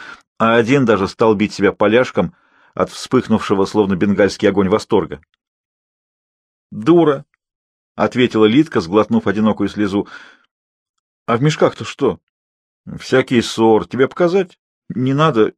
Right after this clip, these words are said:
я просто испугалась», — начала оправдываться она. «Вы не через город едете?» «Через город», Можете подбросить до улицы Дружбы? «Давай, садись в кузов. В кабине только два сиденья, и то одно сломано».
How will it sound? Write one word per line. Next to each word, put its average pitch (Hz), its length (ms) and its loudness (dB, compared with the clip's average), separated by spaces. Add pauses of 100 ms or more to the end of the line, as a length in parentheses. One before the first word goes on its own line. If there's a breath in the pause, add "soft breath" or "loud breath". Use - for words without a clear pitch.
(100)
я 117 160 -2
просто 139 540 -2
испугалась», — 156 640 0 (500 loud breath)
начала 107 340 2
оправдываться 90 580 0
она. 90 200 -4 (800)
«Вы 113 200 0
не 151 80 0
через 147 260 0
город 165 280 2
едете?» 90 400 -8 (520)
«Через 104 340 2
город», 101 520 2 (480)
Можете 156 380 0
подбросить 110 520 0
до 101 140 2
улицы 113 260 -2
Дружбы? 123 360 -8 (840)
«Давай, 123 480 2 (400)
садись 123 360 0
в - 80 -16
кузов. 87 460 -4
В - 60 -20
кабине 135 380 2
только 117 260 -2
два 120 160 4
сиденья, 78 400 -4
и 82 120 -8
то 127 140 0
одно 90 200 0
сломано». 90 440 -4